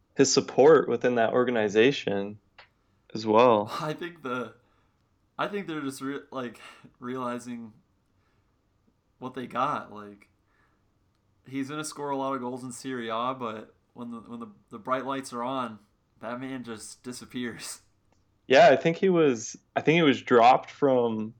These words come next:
Speaker 1: the Argentinian squad, and he
Speaker 2: He's
Speaker 1: hasn't
Speaker 2: terrible for
Speaker 1: started.
Speaker 2: Argentina.
Speaker 1: Right. Yeah.
Speaker 2: And especially when they have so many, like, which is, this is a whole nother topic, but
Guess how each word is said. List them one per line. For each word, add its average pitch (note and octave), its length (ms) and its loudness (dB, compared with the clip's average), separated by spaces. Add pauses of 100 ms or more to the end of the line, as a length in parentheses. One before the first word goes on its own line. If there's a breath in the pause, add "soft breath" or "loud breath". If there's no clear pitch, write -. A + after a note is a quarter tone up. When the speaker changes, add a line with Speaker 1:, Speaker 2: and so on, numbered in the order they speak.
Speaker 1:
the - 60 -4
Argentinian C3 800 2
squad, E3+ 540 2 (880)
and A#2+ 160 2
he B2 40 4
Speaker 2:
He's B2+ 60 -4
Speaker 1:
hasn't C#3 220 4
Speaker 2:
terrible D3 220 2
for - 40 -8
Speaker 1:
started. A2+ 180 0
Speaker 2:
Argentina. B2+ 600 -4 (440)
Speaker 1:
Right. B2 520 4 (440)
Yeah. B2 340 0 (220)
Speaker 2:
And D#3 140 -8
especially F3 400 -8
when F3 180 -12
they E3 140 -8
have D#3+ 240 -8
so D#3 220 -12
many, E3 280 -14
like, D3 220 -12 (280)
which D3+ 200 -10
is, D3+ 220 -14 (640)
this F3 160 -18
is D#3+ 80 -14
a D3 60 -8
whole C#3 140 -10
nother A#2 220 -8
topic, C3 460 -8
but G#2+ 240 -12